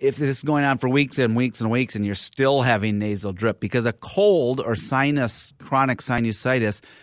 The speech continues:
can be viral in nature. A cold is viral in nature, but some of these can be allergic in nature as well. Um, and I would continue to take the fexofenadine every single day, um, for a few weeks and see if it gets better. I would encourage you to try the Neti Pot,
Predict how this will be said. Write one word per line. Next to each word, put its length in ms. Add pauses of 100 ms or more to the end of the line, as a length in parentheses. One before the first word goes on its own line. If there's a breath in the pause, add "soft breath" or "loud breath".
(160 loud breath)
can 240
be 160
viral 640
in 140
nature. 400
A 100
cold 360
is 180
viral 340
in 60
nature, 300
but 160
some 180
of 60
these 160
can 160
be 100
allergic 560
in 100
nature 440
as 180
well. 380 (400 loud breath)
Um, 320 (240 soft breath)
and 340
I 120
would 160
continue 540
to 140
take 260
the 80
fexofenadine 920
every 240
single 320
day, 340 (320 soft breath)
um, 320
for 180
a 60
few 180
weeks 400
and 100
see 140
if 140
it 80
gets 180
better. 340
I 120
would 100
encourage 460
you 80
to 80
try 240
the 80
Neti 420
Pot, 340